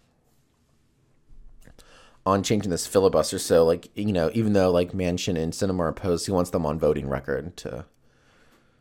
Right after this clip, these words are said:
so, you know, you can, can't, like, you can campaign against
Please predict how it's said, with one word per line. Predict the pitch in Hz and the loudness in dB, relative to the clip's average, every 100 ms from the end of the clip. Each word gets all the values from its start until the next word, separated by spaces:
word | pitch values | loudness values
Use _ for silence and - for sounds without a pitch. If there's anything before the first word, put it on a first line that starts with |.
| _ _ _ | _ _ _
so, | - - 98 92 | -2 6 6 6
you | 104 | 2
know, | 76 85 | 2 0
you | 87 104 | -2 -6
can, | 107 | -6
can't, | - 123 87 | -2 -2 0
like, | 82 - | -2 -2
you | 123 | -6
can | 110 | -4
campaign | - 101 - 101 90 | 0 0 0 -2 -2
against | 90 95 - - - | 0 -2 -4 -12 -14